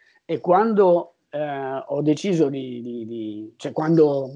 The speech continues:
stavo definendo bene il personaggio di Karl, eh, ovviamente dovevo trovarmi anche un patronimico, perché, eh, cosa che non tutti magari ricordano,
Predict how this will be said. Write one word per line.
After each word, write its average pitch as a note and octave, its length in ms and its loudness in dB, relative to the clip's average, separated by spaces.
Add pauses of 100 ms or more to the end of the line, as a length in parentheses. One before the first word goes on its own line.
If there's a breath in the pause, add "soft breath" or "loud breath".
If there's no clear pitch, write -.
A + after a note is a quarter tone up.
(100)
stavo D3 280 -4
definendo C#3+ 540 -2
bene D#3 220 2
il B2 80 -12
personaggio D3+ 680 0
di E3 140 0
Karl, F3+ 640 0 (420)
eh, A2+ 580 -8 (680)
ovviamente E3+ 680 2
dovevo D#3 360 2
trovarmi D#3+ 480 2
anche D3+ 220 -4
un E3+ 100 0
patronimico, D3 720 0
perché, D#3 560 0 (180)
eh, A#2 500 -8 (260)
cosa C3+ 260 -2
che C3 100 -4
non C3 220 -6
tutti C#3+ 340 2
magari C3+ 380 0
ricordano, D#3+ 720 4